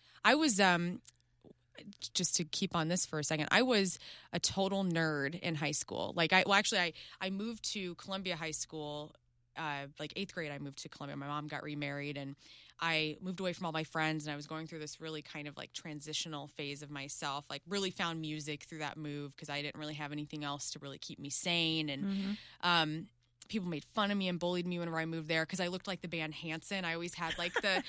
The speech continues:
Speaker 2: <laughs>
Speaker 1: is this
Speaker 2: No
Speaker 1: b-,
Speaker 2: way.
Speaker 1: yeah, like, I had, like, hair straight, like, kinda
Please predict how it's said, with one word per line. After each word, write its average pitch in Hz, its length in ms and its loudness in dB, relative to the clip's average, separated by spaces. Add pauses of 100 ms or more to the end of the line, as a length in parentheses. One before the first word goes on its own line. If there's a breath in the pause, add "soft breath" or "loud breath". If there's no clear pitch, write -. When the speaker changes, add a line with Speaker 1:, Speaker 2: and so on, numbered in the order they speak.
(120 loud breath)
Speaker 2:
<laughs> - 180 0
Speaker 1:
is 247 120 8
this 294 100 4
Speaker 2:
No 359 160 2
Speaker 1:
b-, 285 80 0
Speaker 2:
way. 240 320 2
Speaker 1:
yeah, 285 220 10 (180 loud breath)
like, 254 160 8
I 262 240 6
had, 277 260 4
like, 233 300 0 (200)
hair 247 340 6
straight, 226 720 6
like, 233 140 4
kinda 440 140 4